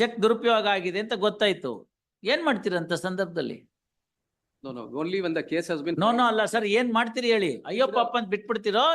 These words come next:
Speaker 1: ಏನಾರು ಮಾಡ್ತೀರೋ?
Speaker 2: have, we should have filed a notice or stop payment. We should have taken some precautions.
Speaker 1: ಪ್ರಿಕಾಷನ್ ಆಯ್ತು,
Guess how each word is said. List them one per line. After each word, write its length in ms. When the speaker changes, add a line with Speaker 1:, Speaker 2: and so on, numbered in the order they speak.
Speaker 1:
ಏನಾರು 300
ಮಾಡ್ತೀರೋ? 460
Speaker 2:
have, 140
we 100
should 160
have 140
filed 280
a 60
notice 400
or 140
stop 260
payment. 300
We 80
should 180
have 100
taken 280
some 160
precautions. 440
Speaker 1:
ಪ್ರಿಕಾಷನ್ 580
ಆಯ್ತು, 260